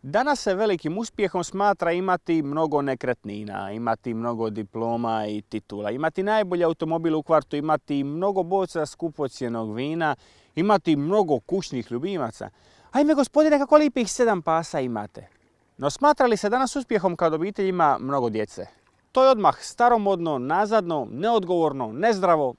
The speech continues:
i najčešće takve roditelje svrstavamo u koš manje obrazovanih i ekonomski siromašnijih. Tako je mislio i francuski predsjednik Macron,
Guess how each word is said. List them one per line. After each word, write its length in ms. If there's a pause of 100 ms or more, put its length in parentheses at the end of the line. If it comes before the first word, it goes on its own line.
i 100
najčešće 540
takve 360
roditelje 480
svrstavamo 680
u 60
koš 320 (240)
manje 320
obrazovanih 800
i 300
ekonomski 640
siromašnijih. 760 (1300)
Tako 260
je 80
mislio 420
i 100
francuski 640
predsjednik 540
Macron, 440